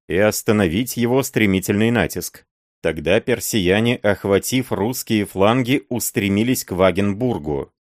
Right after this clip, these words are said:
Но генерал Тучков поспешил занять водяные мельницы, находившиеся вправо, откуда удобно можно было стрелять во фланг самому неприятелю, и оставил в них унтер-офицера Вернера с сорока кавказскими гренадерами.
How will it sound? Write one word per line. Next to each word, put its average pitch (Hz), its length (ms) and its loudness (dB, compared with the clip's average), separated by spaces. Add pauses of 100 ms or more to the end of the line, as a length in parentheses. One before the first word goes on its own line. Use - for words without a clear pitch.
(120)
Но 127 240 2
генерал 165 500 4
Тучков 151 580 0
поспешил 151 600 -2
занять 127 500 0
водяные 92 480 2
мельницы, 113 560 0
находившиеся 147 840 0
вправо, 123 600 2 (340)
откуда 143 460 4
удобно 120 560 4
можно 135 380 2
было 160 240 2
стрелять 131 580 4
во 143 160 2
фланг 131 440 0
самому 160 440 2
неприятелю, 82 920 0 (200)
и 90 100 2
оставил 151 640 2
в 92 100 2
них 135 240 0
унтер-офицера 123 800 2
Вернера 78 720 2 (140)
с - 80 -14 (100)
сорока 101 400 2
кавказскими 95 680 -2
гренадерами. 85 920 0